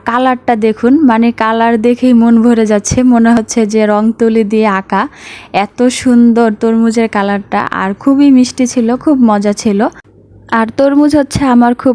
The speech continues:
পছন্দের একটা ফল, তো আমার কাছে কিন্তু তরমুজ খেতে অনেক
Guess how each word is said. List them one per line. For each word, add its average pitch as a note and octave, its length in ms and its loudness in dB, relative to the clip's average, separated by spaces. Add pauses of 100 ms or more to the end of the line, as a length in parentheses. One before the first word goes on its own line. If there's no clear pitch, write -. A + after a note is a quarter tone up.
পছন্দের A#3 520 0
একটা G#3+ 280 -2
ফল, G#3 300 -2 (460)
তো - 80 -4
আমার A3+ 320 0
কাছে B3+ 280 -2
কিন্তু B3 220 2
তরমুজ A#3 380 0
খেতে A#3 280 -2 (100)
অনেক A3+ 260 0